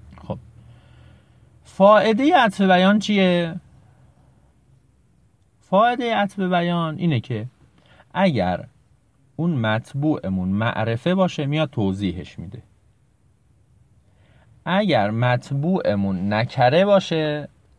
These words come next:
<clears throat> باعث تخصیص اون می‌شه. یعنی تو هر دوتاش حقیقتش رو می‌خواد بیان کنه ها، یعنی اون تعریفی که بیان کردیم، یعنی حالا حقیقت مراد از مطبوع رو که می‌خواد توضیح بده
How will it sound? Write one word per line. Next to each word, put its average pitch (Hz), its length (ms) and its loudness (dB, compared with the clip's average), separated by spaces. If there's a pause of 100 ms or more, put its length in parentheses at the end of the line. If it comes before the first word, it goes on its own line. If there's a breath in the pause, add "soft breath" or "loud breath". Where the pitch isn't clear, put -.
(100)
<clears throat> 110 480 -12
باعث 127 400 0
تخصیص - 640 -8
اون 90 220 -8
می‌شه. 90 460 -14 (1000 soft breath)
یعنی 165 160 2
تو 202 140 0
هر 147 280 4
دوتاش 147 380 2
حقیقتش 151 800 -2
رو 185 80 2
می‌خواد 123 340 0
بیان 104 340 2
کنه 92 240 -6
ها، 87 240 -8 (1040)
یعنی 110 120 -4
اون 147 200 -4 (100)
تعریفی 110 520 -4
که 117 120 -8
بیان 107 340 0
کردیم، 113 360 0
یعنی 110 140 0
حالا 127 240 2
حقیقت 113 460 0
مراد 113 440 2
از 110 200 2
مطبوع 110 420 -4
رو 120 80 -4
که 117 100 -4
می‌خواد 113 260 -4
توضیح 117 460 -4
بده 165 720 -2